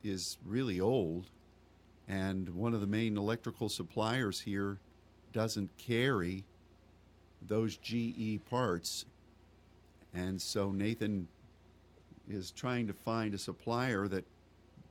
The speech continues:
does supply that. But as of now, about m-, most of the office area doesn't have any power.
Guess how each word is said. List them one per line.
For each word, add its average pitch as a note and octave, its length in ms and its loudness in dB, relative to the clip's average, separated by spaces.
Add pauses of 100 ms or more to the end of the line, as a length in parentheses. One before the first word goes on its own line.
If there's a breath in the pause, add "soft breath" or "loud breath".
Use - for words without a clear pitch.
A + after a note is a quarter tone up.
(200)
does A#2 800 -2
supply B2+ 680 0
that. E2+ 340 -2 (1080)
But G#2+ 260 2 (640)
as A2 200 2
of G2 120 2
now, A#2 540 2 (2250)
about G#2 400 0 (380)
m-, G#2 120 -8 (280)
most B2 360 0
of B2 60 -4
the A2 140 0
office G#2+ 760 -2
area G#2 380 0
doesn't G#2 440 -4 (220)
have G2+ 200 -4
any B2 160 -2
power. F#2+ 500 -2